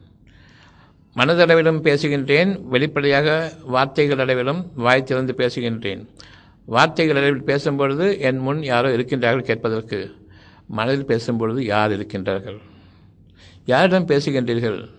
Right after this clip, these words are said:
இப்பொழுது நாம் உணர வேண்டும், நான் என் இறைவனோடு தொடர்பு கொண்டிருக்கின்றேன்.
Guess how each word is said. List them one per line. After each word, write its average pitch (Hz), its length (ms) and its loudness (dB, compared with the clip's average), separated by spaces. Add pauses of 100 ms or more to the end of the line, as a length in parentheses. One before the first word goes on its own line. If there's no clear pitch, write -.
(560)
இப்பொழுது 175 640 2
நாம் 123 240 2
உணர 131 260 2
வேண்டும், 127 480 0 (640)
நான் 120 240 0
என் 110 160 -2
இறைவனோடு 117 580 0
தொடர்பு 107 460 -6
கொண்டிருக்கின்றேன். 95 760 -10